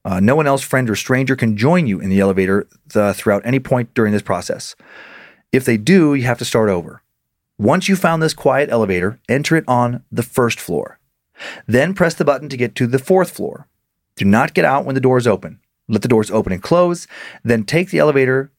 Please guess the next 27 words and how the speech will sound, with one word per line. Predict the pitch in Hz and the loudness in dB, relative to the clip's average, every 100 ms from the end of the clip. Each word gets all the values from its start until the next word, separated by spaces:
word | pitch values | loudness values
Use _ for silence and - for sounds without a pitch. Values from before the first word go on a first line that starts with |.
| _ | _
back | 120 151 | -4 0
down | 135 131 | 0 0
to | 127 | 0
the | 123 | 0
second | 123 - 95 | 0 -2 -4
floor, | 92 85 131 _ _ _ | -4 -2 -6 _ _ _
then | - 117 143 | -2 0 2
up | 127 - | -2 -2
to | |
the | 117 | 0
sixth, | - 202 - - _ _ _ - | 0 0 -6 -16 _ _ _ -6
down | 92 85 | -4 -4
to | |
the | 87 | -2
second, | 160 156 78 - _ _ _ _ | 0 0 -6 -10 _ _ _ _
up | - | -8
to | 95 | -8
the | |
tenth, | 90 - 151 156 - _ _ - | -6 0 0 0 -6 _ _ -2
in | |
that | 110 113 | 0 0
order. | 107 95 80 _ _ _ - - - - | -2 -4 -6 _ _ _ -16 -14 -14 -2
Do | |
not | 113 143 165 | 0 0 2
get | 156 | 2
out | 147 | 2
on | 139 | 0